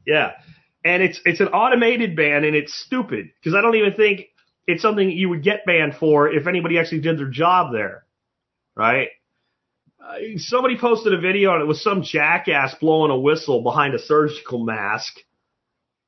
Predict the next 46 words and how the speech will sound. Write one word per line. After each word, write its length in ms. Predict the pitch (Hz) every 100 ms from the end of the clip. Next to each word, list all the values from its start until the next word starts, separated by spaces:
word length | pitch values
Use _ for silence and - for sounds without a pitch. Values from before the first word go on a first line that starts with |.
| _ _ _ _ _ _ _ _
And, 280 | 143 139 139 165
and 120 | 156
I 40 |
think 160 | 175 160
Marjorie 340 | 160 160 160
Taylor 260 | 147 165 135
Greene 280 | 120 135 135
was 160 | 117
talking, 360 | - 110 101 104
so 140 | -
he 80 | 117
was 140 | 120
just 160 | 120 -
blowing 260 | 143 151 143
the 80 |
whistle 380 | 135 135 139 117
to 80 | 123
interfere 420 | 127 135 120 131
with 140 | 117 110
her. 100 | 127
And 100 | 170
I'm 120 | 262
not 200 | 262 202
a 40 |
huge 300 | - 180 143
fan 240 | - 151 143
of 60 |
her 220 | 131 135
or 40 | 131
anything, 340 | 131 127 165
but 180 | 165 - - _
that's 180 | 247 285
just 200 | 311 -
an 100 | 185
asshole 520 | 131 123 - 127 123
move. 280 | 196 269 139
And 100 | 123
I 140 | 175
said, 320 | 208 220 175 160 - -
I 100 | 240
made 160 | 269
a 60 | 202
comment 420 | - 196 202 180
that 40 |
was 140 | 165 156
like, 240 | 151 135